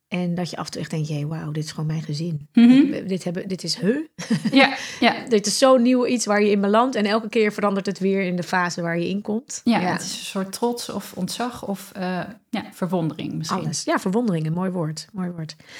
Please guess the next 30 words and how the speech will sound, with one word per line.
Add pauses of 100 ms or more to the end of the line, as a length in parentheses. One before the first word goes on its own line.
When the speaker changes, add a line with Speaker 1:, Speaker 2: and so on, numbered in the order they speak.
(240)
Speaker 1:
Ehm, (600)
en
wat
vind
je
het
meest
pittig
of
het
meest
lastig? (800)
Speaker 2:
Ehm,
dat
je, (840)
nou
ja, (240)
daar
loop
ik
dus
tegenaan
ook
gelijk.
Dat
je
ziet
dat,
eh,
je